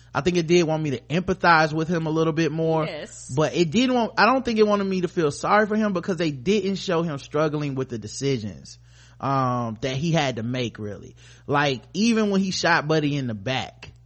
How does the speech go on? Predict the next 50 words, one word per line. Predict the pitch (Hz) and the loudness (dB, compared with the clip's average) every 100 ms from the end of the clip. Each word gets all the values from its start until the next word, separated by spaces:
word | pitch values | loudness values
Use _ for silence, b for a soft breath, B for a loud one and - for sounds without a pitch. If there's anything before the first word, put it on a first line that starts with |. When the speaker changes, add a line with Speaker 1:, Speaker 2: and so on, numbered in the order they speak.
| - | -10
Speaker 1:
you | 127 | -4
know | 156 | 0
what | 165 | 2
I | 165 | 2
mean? | 170 165 160 - | 0 -2 -4 2
It | |
was | 196 190 | 4 4
more | 180 185 175 | 4 2 2
of | 139 | 2
a | |
mercy | 120 113 180 - 151 | -2 0 -2 -2 -4
killing | 165 139 131 123 120 - b b b b | 0 0 0 -4 -6 -10 b b b b
rather | 123 151 143 139 | 0 0 2 0
than | 139 135 | 0 0
a, | 127 113 101 - - - | -2 -4 -6 -10 -20 -10
like, | 127 120 117 - - b b b | -4 -2 -4 -10 -20 b b b
"Fuck | - - 165 - | -14 0 2 2
Negan, | 156 151 135 127 123 | 0 0 0 -4 -2
this | 143 | -4
is | 127 | -4
against | 123 139 123 - | -4 -4 -6 -4
him," | 151 131 117 | -2 -2 -4
or, | 117 113 110 B B B | -4 -6 -8 B B B
you | 135 156 | -2 2
know, | 135 123 117 113 | 2 2 0 -2
um, | 131 123 113 110 - - - - | -2 -2 -4 -8 -12 -20 -20 0
"Damn, | 165 185 165 156 | 4 6 4 4
Negan, | 170 160 | 2 4
why | 165 | 4
you | 185 185 | 4 2
make | 180 | 0
me | 170 | 0
go | 165 175 | 0 2
after | 175 170 | 2 0
this | 151 143 | -2 -2
guy? | 139 135 123 | -2 -2 -2
My | 139 | -4
friend, | 127 175 185 170 147 | -4 -2 0 0 0
we | 175 | -2
used | 170 | -2
to | 165 | -4
be | 156 | -6
friends." | - 175 160 131 | -6 -6 -4 -2
It | 165 | -2
wasn't, | 175 214 202 | 4 4 2
he | 160 202 | -4 -2
didn't | 233 208 | 0 2
have | 196 | 2
those | 170 131 | 2 0
moments. | 143 165 123 101 | -2 -2 -2 -8